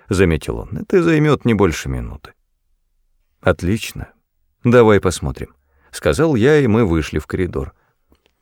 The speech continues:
Билл провел меня к задней лестнице, а внизу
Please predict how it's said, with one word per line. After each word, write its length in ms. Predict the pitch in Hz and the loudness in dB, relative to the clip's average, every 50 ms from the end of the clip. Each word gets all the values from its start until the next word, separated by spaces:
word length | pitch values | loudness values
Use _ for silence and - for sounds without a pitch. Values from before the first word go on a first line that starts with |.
| _ _ _ - | _ _ _ -4
Билл 380 | - 85 80 123 165 170 165 151 | -4 0 2 2 4 4 2 2
провел 340 | - 110 98 98 117 113 107 | 2 2 2 4 2 2 2
меня 240 | 110 104 98 95 | 2 2 2 2
к 80 | 85 76 | 2 2
задней 340 | 78 92 90 69 73 71 67 | 2 2 2 2 0 -2 0
лестнице, 760 | 71 104 165 170 - - - 71 - - - 69 64 62 - | 0 0 -2 -2 -4 -4 -6 -6 -6 -4 -4 -4 -2 -4 -4
а 40 | - | -6
внизу 600 | 65 71 78 80 71 80 123 131 127 117 104 | -4 -2 -2 -2 0 2 2 2 2 2 -2